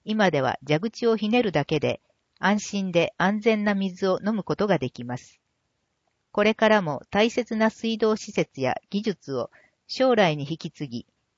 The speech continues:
緊急時にもライフラインとしての機能を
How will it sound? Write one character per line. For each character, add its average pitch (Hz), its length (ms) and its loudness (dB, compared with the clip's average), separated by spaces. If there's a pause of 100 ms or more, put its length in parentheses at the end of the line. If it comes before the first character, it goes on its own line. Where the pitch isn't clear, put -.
緊 226 220 0
急 233 280 -2
時 160 160 -4
に 135 120 -6
も 123 260 -6
ラ 190 160 4
イ 247 60 4
フ 254 120 -2
ラ 240 120 8
イ 214 120 2
ン 175 40 -8
と 143 160 -2
し - 140 -10
て 165 160 -2
の 131 180 -4
機 - 200 -8
能 160 240 0
を 117 120 -4